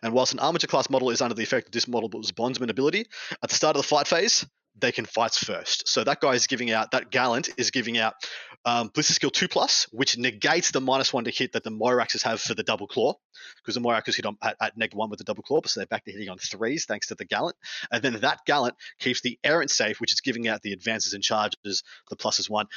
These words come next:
It all kinda links together in a nice little lattice for me, and I'm a big fan of it.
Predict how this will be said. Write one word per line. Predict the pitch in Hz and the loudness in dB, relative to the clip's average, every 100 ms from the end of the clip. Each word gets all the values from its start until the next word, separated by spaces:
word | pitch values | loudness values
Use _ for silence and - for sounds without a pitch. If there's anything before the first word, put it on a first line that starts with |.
| - | -4
It | 123 - | -2 2
all | 160 196 185 | 4 6 4
kinda | - 170 190 | 4 4 4
links | 160 156 156 | 2 0 -2
together | 147 135 135 | 0 2 2
in | 123 | 2
a | 120 | -2
nice | 123 135 135 | 0 0 0
little | 131 127 120 | 0 -2 0
lattice | 113 120 120 110 | 2 2 0 0
for | - 95 | -2 -2
me, | 92 135 - - - | -4 -4 -6 -14 -4
and | 110 | -4
I'm | |
a | 110 | -2
big | 113 - | -4 -2
fan | 107 110 | -2 -2
of | |
it. | 98 | -4